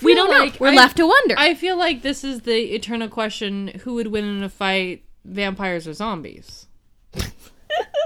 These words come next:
Speaker 2: What happens if a vampire bites a zombie?
Speaker 1: I don't know.
Speaker 2: Or is it like D and D and you cast undead on a zombie and the zombie is just, like, fucked? See?
Speaker 1: It's
Speaker 2: Just
Speaker 1: a
Speaker 2: like
Speaker 1: very
Speaker 2: that.
Speaker 1: good question.
Speaker 2: Yeah,
Speaker 1: A
Speaker 2: very,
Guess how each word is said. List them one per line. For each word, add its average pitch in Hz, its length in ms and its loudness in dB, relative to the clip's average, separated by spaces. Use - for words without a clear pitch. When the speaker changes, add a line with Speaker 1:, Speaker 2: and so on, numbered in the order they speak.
Speaker 2:
What 269 220 0
happens 285 460 2
if 294 120 -2
a 254 80 -6
vampire 233 540 -2
bites 202 360 -6
a 190 40 -12
zombie? 220 600 -6
Speaker 1:
I 220 140 2
don't 185 180 0
know. 285 300 4
Speaker 2:
Or 226 120 0
is 233 120 0
it 240 120 -2
like 233 220 -4
D 226 140 -4
and 208 100 -2
D 226 160 -2
and 190 120 -4
you 185 60 -8
cast 196 380 -4
undead 185 320 -4
on 175 160 -8
a 160 80 -8
zombie 180 380 -6
and 151 100 -12
the 147 80 -14
zombie 156 380 -10
is 151 100 -12
just, 151 220 -16
like, 139 160 -12
fucked? - 480 -14
See? 220 500 -4
Speaker 1:
It's 220 140 0
Speaker 2:
Just 202 120 -2
Speaker 1:
a - 20 0
Speaker 2:
like 226 60 8
Speaker 1:
very 254 240 8
Speaker 2:
that. 214 40 0
Speaker 1:
good 202 120 4
question. 196 380 -4
Speaker 2:
Yeah, 208 220 0
Speaker 1:
A - 80 0
Speaker 2:
very, 180 40 4